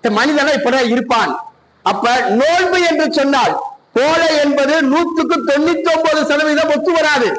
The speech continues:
ஒரு, ஒரு பர்சன்ட் அந்த பெயர் அளவிலேயோ. இப்ப இவரை போல இவர் சொல்ல முடியுமா?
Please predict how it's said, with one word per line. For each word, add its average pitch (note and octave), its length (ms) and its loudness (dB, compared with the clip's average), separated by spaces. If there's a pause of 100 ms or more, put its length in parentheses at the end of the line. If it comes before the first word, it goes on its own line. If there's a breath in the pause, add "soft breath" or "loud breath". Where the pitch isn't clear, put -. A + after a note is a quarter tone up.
(2250)
ஒரு, A#3+ 240 2 (340)
ஒரு A#3 260 0
பர்சன்ட் F#3+ 360 -2 (420)
அந்த G3+ 260 0
பெயர் A3+ 300 0
அளவிலேயோ. G3 540 0 (760)
இப்ப F#3 180 -2
இவரை C#4 280 2
போல D#4+ 220 0
இவர் D4 300 0
சொல்ல D4 180 0
முடியுமா? D#4 640 -2